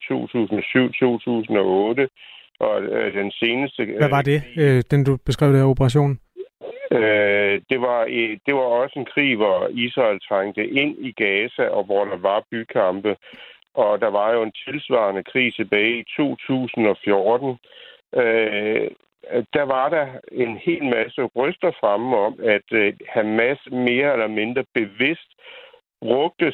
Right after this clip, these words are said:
Speaker 1: civile, øh, som ikke som skjold, men altså som en, til propagandaformål, hvor man gerne ville have banket de civile tab op af propagandamæssige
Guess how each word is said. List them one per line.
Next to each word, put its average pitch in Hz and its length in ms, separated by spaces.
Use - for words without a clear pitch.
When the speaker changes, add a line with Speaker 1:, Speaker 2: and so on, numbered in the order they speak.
Speaker 1:
civile, 123 680
øh, 98 400
som 107 420
ikke 196 160
som 151 200
skjold, 143 460
men 123 180
altså 123 280
som 120 300
en, 113 220
til 135 200
propagandaformål, 135 1160
hvor 127 160
man 123 220
gerne 117 320
ville 135 200
have 110 200
banket 107 400
de 113 100
civile 127 400
tab 117 280
op 120 280
af 113 120
propagandamæssige 113 1200